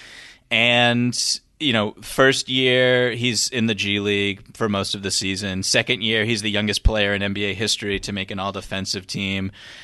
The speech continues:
And then third year in preseason, he tears his A C L. And I think that that injury, I think that he would have been, like, this would have been potentially an all-star season, or last year would have been a, potentially an all-star season had he been healthy this entire time. That's how much,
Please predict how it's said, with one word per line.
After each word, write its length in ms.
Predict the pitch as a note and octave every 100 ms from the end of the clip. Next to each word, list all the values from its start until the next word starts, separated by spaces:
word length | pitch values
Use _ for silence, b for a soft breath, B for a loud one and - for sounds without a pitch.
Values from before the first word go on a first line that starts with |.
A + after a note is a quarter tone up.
| B -
And 200 | G#2+ A2+
then 520 | A2+ A2 G#2+ G#2+ A#2 _ _
third 400 | - - A#2+ A2+
year 560 | A#2 G#2+ G#2 G#2 G#2 - -
in 160 | A2 G2+
preseason, 720 | B2 A#2 - G#2+ G2 G2 G2
he 100 | A#2
tears 300 | - A2 G2+
his 140 | G#2
A 100 | G#2
C 240 | - G2+ G2
L. 300 | F#2 F2+ -
And 140 | G#2+
I 80 | G2+
think 320 | - A2+ G2+
that 160 | A2+ F#2
that 240 | G#2 G#2
injury, 800 | G#2 F#2+ - G#2+ G2+ G2 F#2 F2+ B B B B B B B B B
I 80 | C3+
think 180 | E3+ C#3
that 180 | C3+ -
he 220 | - B2+
would 220 | A2+ A2+
have 220 | A2+ G2
been, 600 | G2 G#2+ G#2 G2 G2 G2 - _ _ -
like, 420 | A2+ F#2+ - - _ -
this 360 | G#2+ C3+ C3
would 160 | C3 B2
have 140 | A2
been 220 | G#2 G#2+ G#2
potentially 560 | A#2+ A#2+ G#2+ A#2 G#2+
an 80 | F#2+
all-star 420 | F#2 F#2+ A#2+ A2
season, 340 | - A#2+ A2 G#2+
or 100 | F2+
last 320 | F2+ G2 -
year 120 | A2
would 100 | G#2
have 60 | G2+
been 120 | G2
a, 40 |
potentially 580 | F#2+ A2+ - G#2+ - G#2
an 80 | F#2
all-star 380 | F#2 F#2 A2+ G#2
season 360 | - G2+ G#2+
had 240 | G2+ G#2 G2
he 120 | A2+
been 180 | G2+ G2+
healthy 280 | G#2 G2 A2+
this 180 | G2+ A2
entire 340 | G2 G2+ F#2+
time. 360 | - F#2 F#2+ G2
That's 280 | G#2 G#2 -
how 100 | G#2+
much, 340 | G2+ G2